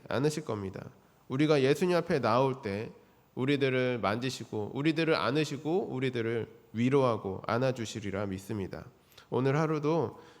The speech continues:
예수님께서 내밀어 주신 그 손을 붙잡고 그분의 위로를 경험하며 이 세상을 향하여 예수님께서 여기 있다고 외치는 우리 성도님들이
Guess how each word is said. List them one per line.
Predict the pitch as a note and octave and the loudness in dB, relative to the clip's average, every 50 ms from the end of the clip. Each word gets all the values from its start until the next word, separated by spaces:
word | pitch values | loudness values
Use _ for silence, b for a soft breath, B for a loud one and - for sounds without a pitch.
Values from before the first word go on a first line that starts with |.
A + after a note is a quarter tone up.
| B | B
예수님께서 | - C3+ D3+ D3+ G3+ G3+ G3+ G3 G3 F#3+ F#3+ G3 F#3 F3+ E3+ | 2 2 2 4 2 0 0 0 -2 0 2 4 4 4 4
내밀어 | C#3 B2+ C3+ D3 D#3 D#3 D3+ D3 | 4 4 4 4 4 4 4 2
주신 | C#3 C#3 B2+ D3+ C3+ A#2+ | 0 -2 -4 -4 -6 -6
그 | B2+ | -6
손을 | A#2 - E3 D#3 D#3 D3+ D3 | -4 -2 -2 0 0 0 0
붙잡고 | - G#2+ - A#2+ A2 A2+ - - G2+ F2 - B B B B B B | -2 -4 -6 -4 -6 -4 -4 -4 -4 -4 -4 B B B B B B
그분의 | - C3 A#2+ B2 C3 B2+ B2 A#2+ | -6 -4 -2 0 0 2 2 2
위로를 | B2+ C#3+ D#3+ E3 D#3+ D#3+ D#3 | 2 2 2 2 2 0 0
경험하며 | - - B2 C3 D3+ D#3 D#3 C#3+ B2 A2+ G2+ F#2 F2+ - B B B B B B B | 0 0 2 2 2 4 2 2 0 0 -2 -6 -6 -8 B B B B B B B
이 | - C#3 D3+ D#3+ D#3+ | -2 0 2 2 2
세상을 | D3+ F#3+ G3 F#3+ G#3+ G3+ G3 G3 F#3+ F#3+ | 2 2 2 2 2 0 0 0 2 2
향하여 | G#3 G#3+ G3+ F#3 D3+ D3 D#3+ C#3 G2+ - - - - - - | 2 2 2 2 2 2 0 0 -2 -4 -8 -16 -10 -4 -2
예수님께서 | D3 D#3+ G#3 A#3 A3+ A3 A3+ G#3+ G3+ F#3 | 0 0 0 0 0 0 0 0 2 2
여기 | C#3+ B2+ C3+ D3 D3+ F3+ F3 C3+ | 4 4 4 4 4 2 2 0
있다고 | A2 - - A2+ A2 G2 F#2+ - - - - _ - D#3 | 0 0 -2 -2 -2 -2 -4 -8 -14 -20 -10 _ -4 -2
외치는 | C#3+ B2 A#2 A#2+ - - - G3+ F3 E3+ F#3 F#3 C#3+ A#2 | 0 0 0 0 -2 -2 -4 -2 -2 -2 -2 -2 -2 -4
우리 | A#2 A#2+ A#2 A#2 | -4 -4 -4 -4
성도님들이 | B2 D3+ D#3+ E3+ E3 F3 E3+ D#3+ D#3 D3 C#3 C#3 C3+ C#3 D3 D3 B2 G2 | -4 -4 -4 -4 -4 -4 -2 -4 -4 -4 -2 -2 -2 0 0 -2 -2 -4